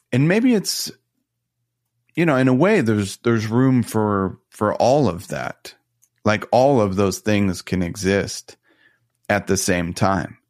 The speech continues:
Like, in terms of, like, you were talking about a particular, you know, skill of focusing on the guitar, you know, that can make you better at other things,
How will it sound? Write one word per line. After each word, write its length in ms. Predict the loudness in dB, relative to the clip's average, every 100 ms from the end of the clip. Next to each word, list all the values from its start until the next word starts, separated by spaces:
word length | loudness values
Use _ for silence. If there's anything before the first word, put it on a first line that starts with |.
| _ _ _ _ -4
Like, 180 | 0
in 160 | 2 2
terms 360 | 2 2 2 2
of, 300 | 0 -2 -14 _ _ _ _ _ _ -8
like, 140 | -6 2
you 120 | 2
were 100 | 4
talking 380 | 2 0 0 0
about 180 | 0 0
a 60 |
particular, 800 | -4 -4 -2 0 0 0 -4 -8 _ _ _ _ _
you 160 | -2 0
know, 140 | 0
skill 640 | -2 -8 0 2 4 2 0
of 300 | -4 -6 -16 _ _
focusing 540 | -20 -2 -2 -2 -4 0
on 280 | 0 -2 -6 _ _ _ -4
the 140 | -4
guitar, 800 | 0 -4 0 2 2 0 -4 -10 _ _ _ _ _ _ _ -6
you 80 | 0
know, 140 | 0
that 500 | 0 -2 0 0 -4
can 540 | -2 0 0 0 -4 -10 _ _
make 280 | -2 -2 0
you 100 | -2
better 560 | 0 0 2 0 -4 -8 _ _ _ _ -6
at 80 | 0
other 240 | 0 0
things, 540 | -2 -6 -10 -16 -20